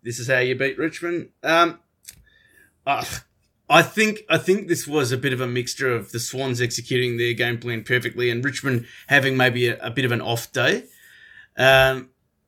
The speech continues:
I, I wouldn't be too concerned if I was a Tigers fan. I mean,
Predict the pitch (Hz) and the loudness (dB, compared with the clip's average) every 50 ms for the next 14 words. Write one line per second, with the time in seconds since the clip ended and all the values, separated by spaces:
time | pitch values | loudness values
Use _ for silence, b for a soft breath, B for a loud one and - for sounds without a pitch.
0 | _ _ _ _ _ 131 131 - - _ _ _ - 170 180 151 175 - 208 233 | _ _ _ _ _ -14 -14 -14 -16 _ _ _ 4 6 6 6 4 -2 -4 -6
1 | 196 - - 123 - _ - - 151 147 151 151 170 151 151 - 165 156 160 160 | -8 -8 -12 -16 -12 _ -6 -2 0 0 0 0 -2 -2 -2 -2 -2 -2 -2 -2
2 | 160 165 156 151 135 131 110 143 147 151 147 147 151 143 - - 147 147 151 151 | 0 -2 -2 -2 -2 -6 -6 -4 -2 -2 -2 -2 -4 -8 -6 -4 -2 0 0 0
3 | 143 139 147 139 - - | 0 -2 -2 -4 -4 -10